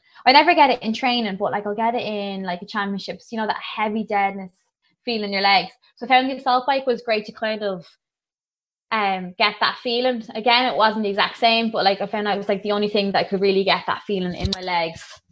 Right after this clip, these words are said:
to simulate what I feel like in a championship. So it was good to kind of work through that, 'cause that, that can be very, it's hard to push through when you're, um, when your legs are really tired and just dead heavy.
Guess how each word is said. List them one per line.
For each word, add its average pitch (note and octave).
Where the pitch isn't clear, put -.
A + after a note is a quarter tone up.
to F3+
simulate F#3
what D#3
I F3
feel F#3
like E3+
in F3
a F3
championship. F3+
So F#3
it -
was F3+
good G#3+
to -
kind G3
of F3+
work F3+
through F#3
that, E3+
'cause F3+
that, F3+
that G3+
can G#3+
be G3
very, F#3
it's E3+
hard A#3
to -
push A#3+
through F#3
when F#3+
you're, F3+
um, E3
when F#3+
your F3+
legs F3+
are F3+
really F3+
tired E3+
and F3
just -
dead F3
heavy. E3+